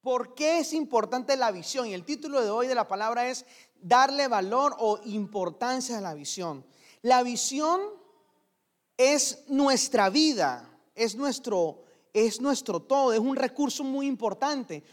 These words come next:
¿Por qué? Porque la visión marca un presente y proyecta un futuro, un caminar,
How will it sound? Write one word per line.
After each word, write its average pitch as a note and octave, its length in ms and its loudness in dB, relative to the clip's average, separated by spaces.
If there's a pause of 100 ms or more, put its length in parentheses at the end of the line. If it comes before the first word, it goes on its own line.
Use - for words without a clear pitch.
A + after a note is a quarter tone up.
¿Por A3+ 220 2
qué? D4+ 160 4
Porque A3+ 580 -2 (220)
la A#3 240 6
visión C#4 580 -2
marca D4 560 0 (120)
un D4 680 2
presente D4+ 840 2
y B3 100 2
proyecta A3+ 840 0
un A#3+ 160 -2
futuro, C4 500 0
un A#3 220 -4
caminar, A#3 720 0